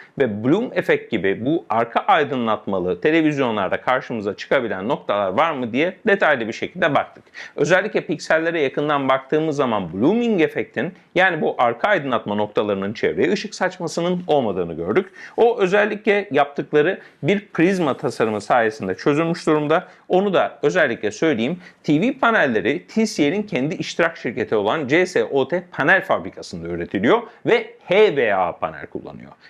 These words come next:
H V A normal V A panellerden daha yüksek parlaklığa,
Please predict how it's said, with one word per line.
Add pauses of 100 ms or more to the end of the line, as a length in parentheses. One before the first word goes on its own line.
H
V
A
normal
V
A
panellerden
daha
yüksek
parlaklığa,